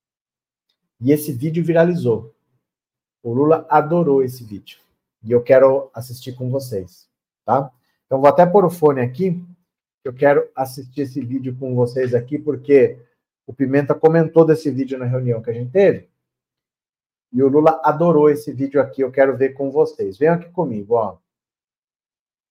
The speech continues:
Olha, a campanha publicitária que fez Paulo Pimenta ganhar pontos com Lula, ó, batizada de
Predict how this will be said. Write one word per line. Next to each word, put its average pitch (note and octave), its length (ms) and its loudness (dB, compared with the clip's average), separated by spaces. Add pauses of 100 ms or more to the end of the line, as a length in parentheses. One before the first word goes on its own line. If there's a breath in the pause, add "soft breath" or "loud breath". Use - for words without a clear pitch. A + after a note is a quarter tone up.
(100)
Olha, F2+ 260 -4 (720)
a E3+ 140 4
campanha G3 440 4
publicitária F3+ 880 2 (200)
que E3+ 100 -10
fez G#3 220 4
Paulo F#3+ 260 2
Pimenta D3+ 400 -4
ganhar E3+ 500 0
pontos D#3 600 -2
com E3+ 240 -2
Lula, B2+ 640 -2 (200)
ó, B2 200 4
batizada D3 760 0
de C#3 340 -2